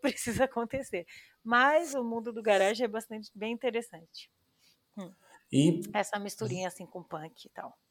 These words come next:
Speaker 1: Mais, mais rockzinho.
Speaker 2: fazendo uma, um adendo aqui, porque eu sempre faço, quando vem a resposta de alguma coisa relacionada ao rock como um todo aqui,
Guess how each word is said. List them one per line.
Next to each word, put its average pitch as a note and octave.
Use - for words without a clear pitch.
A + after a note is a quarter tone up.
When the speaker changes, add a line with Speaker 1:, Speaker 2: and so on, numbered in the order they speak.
Speaker 1:
Mais, F3+
mais F#3+
rockzinho. -
Speaker 2:
fazendo E3
uma, A#2+
um B2+
adendo C3+
aqui, B2+
porque C#3
eu B2+
sempre -
faço, C3
quando D3+
vem B2+
a A2+
resposta A#2
de A2+
alguma C3
coisa C3
relacionada A2+
ao G#2
rock B2
como G#2
um G2+
todo G2+
aqui, C3+